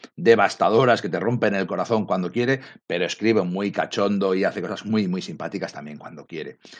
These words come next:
Aquí estaba en su mejor momento, acababa de terminar Scalpez,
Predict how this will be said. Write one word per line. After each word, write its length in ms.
Aquí 320
estaba 360
en 100
su 180
mejor 260
momento, 480
acababa 340
de 60
terminar 480
Scalpez, 640